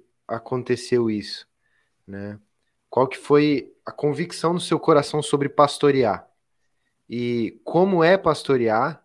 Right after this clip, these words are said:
na visão do Black? Quais são os desafios do Black?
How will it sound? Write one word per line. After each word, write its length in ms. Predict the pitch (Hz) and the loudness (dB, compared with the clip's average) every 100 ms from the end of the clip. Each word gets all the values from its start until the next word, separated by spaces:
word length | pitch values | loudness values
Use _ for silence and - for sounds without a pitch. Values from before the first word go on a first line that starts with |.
| - | -10
na 140 | 110 | -8
visão 240 | 113 120 | -8 -8
do 80 | 123 | -6
Black? 500 | 113 113 98 - - _ _ _ _ _ | -4 -2 -2 -6 -14 _ _ _ _ _
Quais 200 | - 139 | -2 -2
são 140 | 143 165 | -2 -6
os 100 | 127 | -2
desafios 540 | 147 143 - 156 151 | 0 0 0 -6 -4
do 100 | 131 | -6
Black? 440 | 113 107 95 _ | -6 -6 -8 _